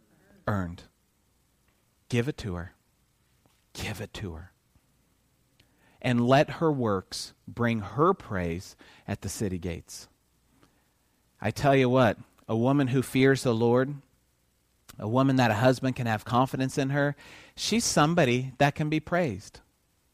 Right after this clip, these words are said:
It's absolutely amazing. Give her the reward she has earned, men, and let her works bring her praise at the city gate. Now, I've been talking a lot about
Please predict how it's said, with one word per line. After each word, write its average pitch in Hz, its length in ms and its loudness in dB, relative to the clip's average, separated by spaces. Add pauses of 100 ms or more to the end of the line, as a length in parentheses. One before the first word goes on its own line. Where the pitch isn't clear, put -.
(1300)
It's - 200 -20
absolutely 165 580 4
amazing. 95 420 -2
Give 156 280 6
her 180 120 2
the 170 100 -2
reward 143 380 2
she 139 220 -2
has 127 240 -2
earned, 90 400 -4 (180)
men, 95 380 -4 (1120)
and 98 100 -4
let 107 140 0
her 104 140 -4
works 117 320 -2
bring 120 160 -2
her 117 100 -4
praise 104 360 -2
at 92 100 -8
the 95 60 -8
city 98 260 -8
gate. 95 200 -4
Now, 95 300 -4 (920)
I've 127 80 -8
been 117 120 -2
talking 151 320 4
a 127 40 -2
lot 117 220 2
about 110 300 2